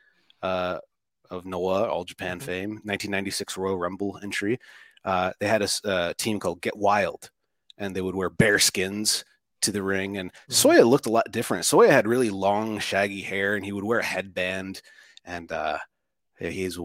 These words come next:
Speaker 1: he was a wild man, but he was always, he always had more of, I guess, what you call the North American style. He's more of a, a hard-hitting, you know, he's a Japanese wrestler, and he can go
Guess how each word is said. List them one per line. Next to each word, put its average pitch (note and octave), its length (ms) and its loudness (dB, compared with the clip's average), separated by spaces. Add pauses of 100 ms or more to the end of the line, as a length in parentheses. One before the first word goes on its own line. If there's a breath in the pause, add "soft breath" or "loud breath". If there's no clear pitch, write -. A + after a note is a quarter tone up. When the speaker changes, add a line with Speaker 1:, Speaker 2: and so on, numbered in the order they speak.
Speaker 1:
he G2+ 100 -6
was F2+ 100 -8
a F#2+ 60 -4
wild A2 300 4
man, E2+ 360 -8 (140)
but F#2 240 0
he A2 240 -4
was G#2+ 120 0
always, D#3 520 6 (280)
he B2 180 0
always A3 220 4
had C#3 380 4 (240)
more G#2+ 420 2
of, G2+ 380 -2 (260)
I G2 80 -4
guess, G#2+ 220 -4
what A2 80 -10
you G2+ 100 -6
call G2 300 0
the F2+ 180 -6
North G2+ 300 -8
American F2 680 -6 (260)
style. F2+ 600 -2
He's G#2+ 240 -6
more B2+ 220 2
of A#2 80 -2
a, G#2 260 4
a G2+ 60 -6
hard-hitting, G#2 800 0 (280 loud breath)
you C4 60 -4
know, A#2+ 100 2
he's G3 260 -4
a G3 40 -12
Japanese G2 380 -4
wrestler, G#2+ 380 -2
and G2+ 100 -2
he F2 60 -6
can F2+ 260 -12 (880)
go G#2 140 0